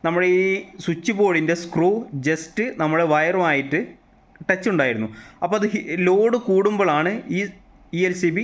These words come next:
അഥവാ ആർ സി സി ബി ട്രിപ്പ് ആക്കുന്നത്. അത് പിന്നെ കുറേ സമയം നം-, നമ്മൾ നിരീക്ഷിച്ച് സ്വിച്ച് ബോർഡൊക്കെ അഴിച്ച് നോക്കിയപ്പോഴാണ് മനസ്സിലായത്. കാരണം സ്വിച്ച് ഇട്ടപ്പോൾ തന്നെ അത്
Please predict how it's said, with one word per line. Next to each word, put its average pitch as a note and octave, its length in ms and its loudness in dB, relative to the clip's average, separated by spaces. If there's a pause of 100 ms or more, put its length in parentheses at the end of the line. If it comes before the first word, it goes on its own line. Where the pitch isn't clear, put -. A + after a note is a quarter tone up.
(160)
അഥവാ E3 240 2
ആർ E3+ 140 -2
സി F#3+ 100 -2
സി F3 140 2
ബി F3+ 120 2
ട്രിപ്പ് E3+ 280 0
ആക്കുന്നത്. C#3 340 0 (100)
അത് D3 160 0
പിന്നെ F#3+ 240 0
കുറേ F3+ 220 2 (140)
സമയം F#3+ 260 0
നം-, F3+ 160 -4 (140)
നമ്മൾ E3 160 0 (580)
നിരീക്ഷിച്ച് F#3 420 0 (100)
സ്വിച്ച് F3+ 240 -4
ബോർഡൊക്കെ G3+ 300 2
അഴിച്ച് F3+ 200 -2 (100)
നോക്കിയപ്പോഴാണ് E3+ 580 0 (600)
മനസ്സിലായത്. F3 520 2
കാരണം F3 200 0 (380)
സ്വിച്ച് E3+ 300 -4
ഇട്ടപ്പോൾ G#3 320 -2
തന്നെ G#3 180 2
അത് F#3+ 60 2